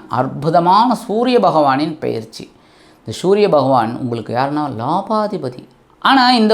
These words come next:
ஒரு விஷயத்தை கவனிச்சிங்கன்னா உங்க ராசிநாதன் சுக்கிர பகவான், சுக்கிர பகவானுக்கு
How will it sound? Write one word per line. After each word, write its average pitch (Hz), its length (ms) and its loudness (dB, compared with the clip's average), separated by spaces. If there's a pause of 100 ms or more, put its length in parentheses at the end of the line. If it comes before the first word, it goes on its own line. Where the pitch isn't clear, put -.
(100)
ஒரு 190 160 4
விஷயத்தை 269 300 2
கவனிச்சிங்கன்னா 175 560 2 (1200)
உங்க 233 240 4
ராசிநாதன் 240 720 4
சுக்கிர 208 280 2
பகவான், 135 320 0 (220)
சுக்கிர 240 280 0 (100)
பகவானுக்கு 180 580 2